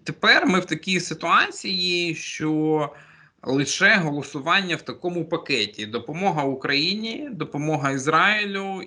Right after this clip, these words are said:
і розвиток промислової бази С Ш А. І саме цей законопроект обговорювався в грудні двадцять третього року. І чому цей законопроект, він може бути проголосований? Бо в ньому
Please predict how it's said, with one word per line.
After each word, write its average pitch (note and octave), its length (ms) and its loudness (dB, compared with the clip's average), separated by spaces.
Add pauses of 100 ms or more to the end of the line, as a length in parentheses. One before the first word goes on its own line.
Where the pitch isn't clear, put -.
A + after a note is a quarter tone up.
і C#3+ 480 -6
розвиток C#3+ 720 -4 (920)
промислової C3+ 600 0
бази A#2+ 440 0
С B2 160 -4
Ш - 220 -4
А. A2+ 200 -2 (680)
І D3 760 2
саме C#3+ 440 2
цей C#3+ 280 2
законопроект A#2+ 1000 0
обговорювався A2 1200 -4 (480)
в A2 120 -4
грудні F#3+ 520 2
двадцять C#3+ 400 0
третього C3+ 460 2
року. A#2+ 560 -2
І B2+ 540 0
чому G#3+ 520 2
цей D#3+ 360 2
законопроект, C3 840 0
він B2+ 180 -4
може B2+ 300 -4
бути A#2+ 260 -6
проголосований? A2+ 880 -4
Бо B2 440 0
в A#2+ 120 -6
ньому G3+ 680 2